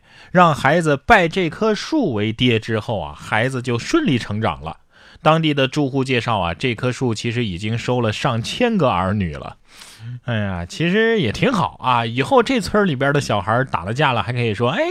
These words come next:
你们还一个爹呢，是吧？打什么打？”反正这棵树肯定是一脸懵，我都不知道自己这么灵啊。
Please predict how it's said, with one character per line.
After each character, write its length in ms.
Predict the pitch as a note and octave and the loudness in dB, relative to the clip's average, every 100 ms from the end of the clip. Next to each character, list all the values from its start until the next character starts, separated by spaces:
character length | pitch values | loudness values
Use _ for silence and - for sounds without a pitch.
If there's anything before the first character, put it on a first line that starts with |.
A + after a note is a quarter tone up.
| F#4+ | 0
你 100 | F#3 | -2
们 100 | B3 | -2
还 120 | - | -2
一 180 | C#4+ A#3 | 0 0
个 160 | F4+ B3+ | 2 2
爹 240 | F#3+ F#3 | 4 4
呢， 160 | F3 C#3+ | 4 2
是 80 | |
吧？ 260 | G3 E3+ D#3+ - - - | 2 4 2 -4 -16 0
打 160 | A#2+ | 2
什 80 | B2+ | 4
么 60 | G3+ | 6
打？” 320 | - D3 - _ _ _ - F3 E3+ D3 C#3 - | 4 4 -6 _ _ _ -12 -10 -12 -16 -20 -6
反 140 | - B2 | 0 2
正 120 | D3 | 2
这 180 | - F#3 | 4 4
棵 160 | F3+ | 4
树 180 | F#3 A3 | 2 0
肯 160 | D#3+ G#2 | 0 -2
定 140 | G#2 | -2
是 120 | G2+ | -2
一 120 | A2 G#2 | -2 -2
脸 180 | F2+ | -4
懵， 180 | D#2+ E2 | -4 -8
我 340 | F2 A#2+ F#3 F3+ | -4 0 4 6
都 140 | E4 | 6
不 180 | D4+ D#4 | 6 6
知 100 | G#3 | 8
道 160 | G#3 | 8
自 180 | F#3+ F#3+ | 8 4
己 140 | D#3+ A#2+ | 0 0
这 100 | C#3 | 2
么 140 | B2+ | 2
灵 240 | A2+ G2 | 2 0
啊。 220 | A2+ G#2 | -2 -4